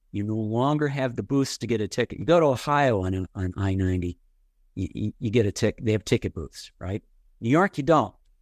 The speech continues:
In New York, if you jump on ninety, they let you on,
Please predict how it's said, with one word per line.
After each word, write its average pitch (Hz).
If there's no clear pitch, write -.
In 98
New 98
York, 156
if -
you 123
jump 131
on 113
ninety, 117
they 117
let 127
you 107
on, 117